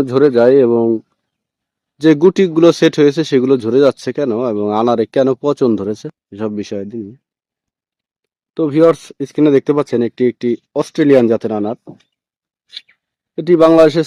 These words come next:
ছাদ বাগান এবং মাঠ বাগানের জন্য খুবই ব্যাপক জনপ্রিয় একটি জাত। আর এর ফলন তো দেখতেই পাচ্ছেন, মাশাআল্লাহ। বেশ চমৎকার ফলন এবং বেশ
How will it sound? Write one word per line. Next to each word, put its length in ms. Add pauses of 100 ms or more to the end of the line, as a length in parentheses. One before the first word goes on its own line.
ছাদ 140 (100)
বাগান 320
এবং 200
মাঠ 180
বাগানের 460
জন্য 240 (1300)
খুবই 420
ব্যাপক 420
জনপ্রিয় 540
একটি 200
জাত। 280 (1200)
আর 80
এর 100
ফলন 340
তো 80 (100)
দেখতেই 260
পাচ্ছেন, 380
মাশাআল্লাহ। 460 (2250)
বেশ 220 (240)
চমৎকার 480
ফলন 380
এবং 260 (560)
বেশ 260